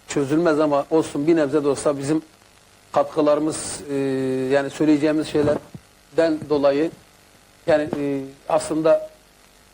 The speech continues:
ülkeyi ve ülke insanını desteklemek lazım. Çünkü, e, eğer refahı, insanların huzuru, sükuneti bulmağını, bulmasını istiyorsak buna hep beraber dört kolla sarılmamız lazım. Birlikte olmamız lazım, birlikte yürümemiz lazım.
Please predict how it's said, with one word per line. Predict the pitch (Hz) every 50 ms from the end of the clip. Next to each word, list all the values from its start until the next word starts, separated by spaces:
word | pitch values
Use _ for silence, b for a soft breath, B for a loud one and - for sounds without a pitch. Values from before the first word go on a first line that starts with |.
| _ _ _ _ -
ülkeyi | 147 143 135 - - 156 160 156 147
ve | 147
ülke | 143 143 139 - 165 147
insanını | 143 131 - 143 143 147 139
desteklemek | 139 131 - - 131 113 139 139 135 139 127 117 123
lazım. | 117 113 117 139 - - _ _ _ _ _ _ _ _ _ -
Çünkü, | - 143 131 - - 143 139 - -
e, | 131 131 127 123 123 123 123 123 - - - - - - 139
eğer | 143 139 127 117 - - _ _ _ _ _ _ _ _ - -
refahı, | 127 139 135 135 - 143 131 127 160 139 131 127
insanların | 135 131 - 143 139 139 135 143 147 143 123 -
huzuru, | 143 131 123 139 143 151 135 127 - -
sükuneti | - 139 - - 135 135 127 - 151 127
bulmağını, | 131 131 131 135 135 131 143 143 139 135 123
bulmasını | 135 139 139 139 131 - 147 143
istiyorsak | 131 - - - 156 127 - - 170 - - - - - _ _ _ _ _ -
buna | 185 185 175 180
hep | 185 - -
beraber | 151 139 131 127 131 160 175 - - - _ _ _ - -
dört | 160 156 156 -
kolla | 151 139 139 143
sarılmamız | 143 - 147 139 143 139 143 143 143 143 135 127
lazım. | 123 117 120 151 170 - _ _ _ _ _ _ _ _ _ _ _ - 147
Birlikte | 147 143 160 165 156 - - 185
olmamız | 165 151 131 123 120 117 120 117
lazım, | 123 120 123 147 143 131
birlikte | 139 139 139 139 135 - -
yürümemiz | 156 139 127 120 120 117 117 120 120 127
lazım. | 123 120 123 170